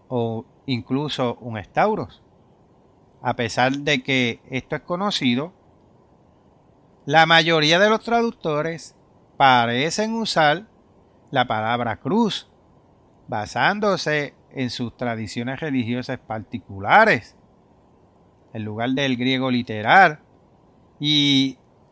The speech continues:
aunque es posible que Jesús fuera crucificado en algún tipo de cruz en lugar de simplemente un poste,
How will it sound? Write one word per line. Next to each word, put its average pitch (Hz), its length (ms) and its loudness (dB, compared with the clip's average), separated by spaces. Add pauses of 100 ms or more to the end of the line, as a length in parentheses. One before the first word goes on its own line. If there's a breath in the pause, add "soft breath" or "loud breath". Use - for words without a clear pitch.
(100)
aunque 160 420 2
es 202 40 0
posible 170 640 -2 (680)
que 127 140 -2
Jesús 127 340 -4
fuera 143 400 2
crucificado 147 800 -4
en 139 100 -8
algún 117 260 -6
tipo 139 340 -6
de 175 120 -8
cruz 127 300 -6
en 127 140 -8
lugar 110 260 -8
de 117 140 -6
simplemente 123 600 -10
un 156 80 -12
poste, 127 460 -10